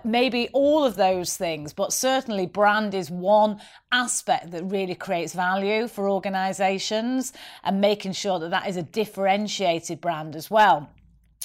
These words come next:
Now, the other thing which is interesting about Center Parcs is that they have a very long-standing C E O, Martin Dalby, and he has been running that business for twenty years.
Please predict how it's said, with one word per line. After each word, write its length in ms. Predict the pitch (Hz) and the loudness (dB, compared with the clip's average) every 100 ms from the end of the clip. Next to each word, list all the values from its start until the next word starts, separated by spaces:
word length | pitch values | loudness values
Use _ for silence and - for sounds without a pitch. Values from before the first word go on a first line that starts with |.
| - | -2
Now, 180 | 247 233 | 4 6
the 160 | 202 | 6
other 140 | 247 302 | 0 0
thing 240 | - 254 | -2 -2
which 180 | 214 - | -2 -6
is 80 | 170 | -6
interesting 520 | 196 196 175 - 180 | -4 -2 -2 -2 -4
about 200 | 170 - | -4 -2
Center 320 | - 247 247 | 2 2 0
Parcs 400 | 190 160 143 - - - - - | -2 -2 -2 -8 -18 -20 -20 -6
is 140 | - 208 | -2 -2
that 140 | 208 | 0
they 140 | 220 214 | 2 2
have 180 | 208 | 2
a 80 | 202 151 | -2 2
very 380 | 226 226 262 254 | 6 6 4 0
long-standing 1000 | 226 214 208 202 - - 208 214 190 170 | 4 4 4 0 -2 2 2 0 -4 -6
C 420 | - - 190 185 | -6 -2 0 2
E 40 | 190 | 4
O, 320 | 180 147 135 - - - | 4 2 -6 -14 -20 0
Martin 560 | 196 202 196 - 190 | 6 6 6 0 -2
Dalby, 680 | 180 208 202 190 156 123 113 - - | 4 6 6 2 -4 -8 -10 -16 -10
and 140 | 190 | -8
he 360 | 170 208 302 294 | -6 -2 0 0
has 140 | 311 | -2
been 200 | 262 240 | -2 -2
running 200 | 226 226 | -2 0
that 180 | 214 202 | 0 0
business 400 | 214 202 180 - | -2 -2 -4 -8
for 200 | - 190 | -6 -6
twenty 680 | 185 - 214 226 247 226 240 | -6 -4 2 2 0 -6 -6
years. 920 | 226 233 247 247 202 170 156 151 - | -4 -2 0 2 0 0 -4 -6 -8